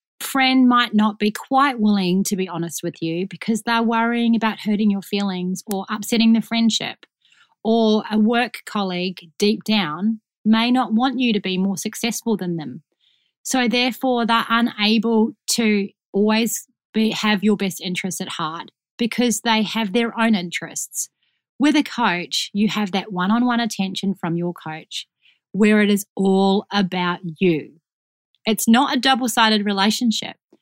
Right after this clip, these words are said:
Your coach has your best interests and the relationship is all about you. Plus, they are committed to your success and they really want you to do well and achieve your goals. They're prepared to be honest with you,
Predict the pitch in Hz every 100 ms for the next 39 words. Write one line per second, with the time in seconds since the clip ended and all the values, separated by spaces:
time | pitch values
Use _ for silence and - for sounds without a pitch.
0 | _ _ _ 240 190 - - 180 180 -
1 | - - _ _ _ _ - 196 - 190
2 | 262 226 196 175 151 151 139 - - _
3 | _ _ - 240 233 254 254 254 247 -
4 | 220 170 - - 247 - 185 180 175 170
5 | 165 - 143 - - _ _ _ _ _
6 | - 254 226 - 240 233 226 226 220 214
7 | 214 - 233 214 214 - 170 147 147 -
8 | - _ - 254 254 262 202 247 302 311
9 | 302 262 226 165 190 185 190 208 202 190
10 | 170 156 156 - 196 208 - - 190 180
11 | 190 175 165 107 123 - - - - -
12 | _ 196 190 208 - 202 202 202 247 262
13 | 240 254 214 - 185 185 175 170